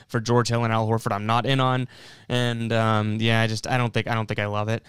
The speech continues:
Snipes says Stephen Curry. I think that that'd be, I've seen that. I don't know if he's trolling because this could, this could be like the LeBron James, but Stephen Curry, I've seen trade talk about.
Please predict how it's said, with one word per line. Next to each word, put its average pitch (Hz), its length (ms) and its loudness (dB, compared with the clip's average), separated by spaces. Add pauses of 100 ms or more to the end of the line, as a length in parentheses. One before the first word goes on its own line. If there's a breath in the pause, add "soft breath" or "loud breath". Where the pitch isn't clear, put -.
Snipes 170 340 -2
says 135 140 -2
Stephen 127 320 -2
Curry. 120 400 2
I 156 100 2
think 285 200 -4
that 180 100 -2
that'd 156 160 2
be, 147 180 -2
I've 202 180 -2
seen 135 260 0
that. 135 100 0
I 135 80 0
don't 156 180 0
know 143 120 0
if 127 100 -2
he's 117 120 -4
trolling 117 380 0
because 113 220 -2
this 113 120 -4
could, - 300 -4
this 127 160 -2
could 120 240 -2
be 117 80 0
like 110 160 0
the 113 80 -6
LeBron 110 380 -2
James, 107 340 -4 (280 loud breath)
but 127 120 0
Stephen 226 240 -2
Curry, 151 220 2
I've 110 80 0
seen 131 180 -2
trade 117 240 0
talk 98 220 -2
about. 92 300 -6